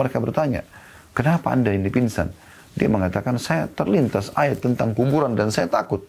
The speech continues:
Lalu kata orang-orang di sekitarnya, "Apakah Anda takut sementara Anda ini siapa?" gitu. Mereka mengenal, mengetahui kedudukan Uthman bin Affan, radhiyallahu anhu, anak mantu Nabi sallallahu alaihi wasallam, dan mendapatkan tiket V I P dari Nabi sallallahu alaihi wasallam, dia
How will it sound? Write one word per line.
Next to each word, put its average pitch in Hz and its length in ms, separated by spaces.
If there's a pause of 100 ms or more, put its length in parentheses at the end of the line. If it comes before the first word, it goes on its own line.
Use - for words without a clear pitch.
(500)
Lalu 110 200
kata 95 160
orang-orang 95 360
di 90 80
sekitarnya, 90 520 (160)
"Apakah - 400
Anda 101 160
takut 107 280
sementara 95 440
Anda 101 200
ini 147 120
siapa?" 135 440
gitu. 98 200 (320)
Mereka 143 240
mengenal, 156 400
mengetahui 131 480
kedudukan 123 400
Uthman 110 400
bin 95 120
Affan, 87 520
radhiyallahu 73 320
anhu, - 80
anak 98 160
mantu 85 240
Nabi 76 160
sallallahu - 400
alaihi - 120
wasallam, 104 240 (520)
dan 110 160
mendapatkan 110 760 (220)
tiket 113 440
V - 200
I 98 160
P 139 240
dari 98 240
Nabi 95 160
sallallahu 92 160
alaihi 95 120
wasallam, 107 200
dia 95 100